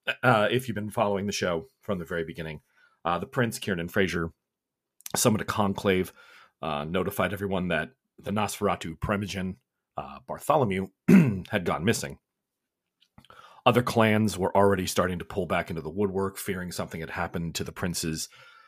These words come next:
you know, main spy and source of intel around the city of London. Uh, and <clears throat> he basically asked several,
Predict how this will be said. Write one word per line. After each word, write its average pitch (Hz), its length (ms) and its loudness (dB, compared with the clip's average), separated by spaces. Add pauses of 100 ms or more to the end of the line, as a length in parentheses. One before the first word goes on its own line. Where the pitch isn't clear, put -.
(400)
you 120 80 0
know, 87 120 0
main 90 260 -4
spy 92 400 2
and 80 140 -8
source 85 340 -8
of 82 100 -8
intel 82 540 -10
around 92 240 -6
the 76 40 -12
city 85 240 -4
of 80 120 -8
London. 80 400 -8 (680)
Uh, 76 200 -8 (100)
and 87 560 -6 (200)
<clears throat> 120 500 4
he 123 600 2 (300)
basically 127 480 8
asked - 540 4
several, 95 560 6